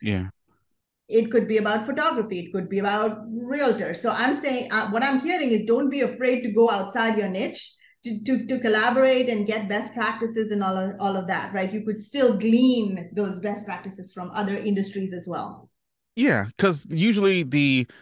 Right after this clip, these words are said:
Speaker 1: the tactics and the way that we do things can always change, but typically the principles of what we do don't change. And
Speaker 2: Mm-hmm.
Speaker 1: since they don't change, you, they normally span across different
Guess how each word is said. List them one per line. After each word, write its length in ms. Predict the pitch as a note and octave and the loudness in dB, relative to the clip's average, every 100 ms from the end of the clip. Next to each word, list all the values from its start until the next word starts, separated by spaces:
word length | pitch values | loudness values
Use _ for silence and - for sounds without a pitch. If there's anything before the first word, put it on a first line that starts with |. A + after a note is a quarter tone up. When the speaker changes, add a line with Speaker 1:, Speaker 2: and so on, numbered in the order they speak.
| - | -2
Speaker 1:
the 100 | B2+ | -2
tactics 760 | - D3+ F#3+ A#3 A3 - - - | 0 -2 0 -2 -2 -6 -12 -2
and 140 | C3 | 0
the 80 | A#2+ | 2
way 200 | A2+ B2 | 4 6
that 100 | E3 | 4
we 100 | E3+ | 2
do 180 | E3 F3+ | -2 -2
things 320 | F3+ F3+ F#3+ | 0 0 -2
can 160 | - F3 | -2 0
always 260 | F3 F3+ | 2 2
change, 440 | - G3+ G3 F#3+ D3+ | 0 -4 -2 -2 0
but 180 | C3 - | -2 -2
typically 420 | E3+ E3+ D#3+ D#3 | -4 -4 -2 0
the 120 | A#2+ | 0
principles 680 | - - C#3+ B2 G#2+ G#2 G#2 | -2 -2 -2 -2 -2 -2 -2
of 100 | G2+ | -2
what 180 | G2 G2+ | 0 0
we 120 | G#2+ | 0
do 260 | G2 A#2 | 2 0
don't 260 | A2 G#2+ G#2 | 2 0 -2
change. 480 | - F#2 F2 - - - - - | -4 -4 -4 -8 -14 -20 -20 -4
And 80 | B2 | 0
Speaker 2:
Mm-hmm. 80 | C#3+ | 2
Speaker 1:
since 100 | C#3 | 2
they 100 | B2+ | 2
don't 220 | B2 D3 | 4 2
change, 460 | - D3 C#3 C3+ - - - | 2 2 4 2 0 -10 -12
you, 160 | C#3+ D#3 | -4 0
they 160 | D3 D3 | 2 4
normally 380 | C#3+ D#3+ D3+ | 4 4 2
span 420 | C3+ - C3+ C3+ B2 | 0 -2 0 2 0
across 420 | A2+ B2+ A2 - | 0 -2 -2 -4
different 480 | - A2 - A2 A2+ | -2 -2 -2 -4 -4